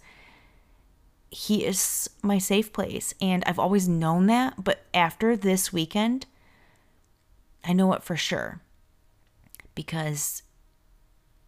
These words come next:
I was aware while this was all happening, which usually I'm not able to do that. I'm like, "I can't," and I check out.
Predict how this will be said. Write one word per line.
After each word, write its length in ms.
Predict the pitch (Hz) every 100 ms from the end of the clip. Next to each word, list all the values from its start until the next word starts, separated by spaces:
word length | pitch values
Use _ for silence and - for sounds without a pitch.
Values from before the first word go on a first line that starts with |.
| _ _
I 100 | 170
was 220 | 185 190 185
aware 540 | 156 165 156 175 208
while 220 | - 170 170
this 200 | 165 -
was 120 | 180
all 140 | 165
happening, 440 | 160 156 - 202 196
which 300 | 170 - 165
usually 500 | 170 165 202 202 -
I'm 160 | 170
not 260 | 170 156 160
able 220 | 165 175
to 100 | 160
do 220 | 156 156
that. 240 | 156 180 196
I'm 200 | 160 160
like, 300 | 156 151 156
"I 140 | - 151
can't," 480 | - 160 185 -
and 120 | 160 147
I 120 | 143
check 320 | - 143 -
out. 340 | 139 160 226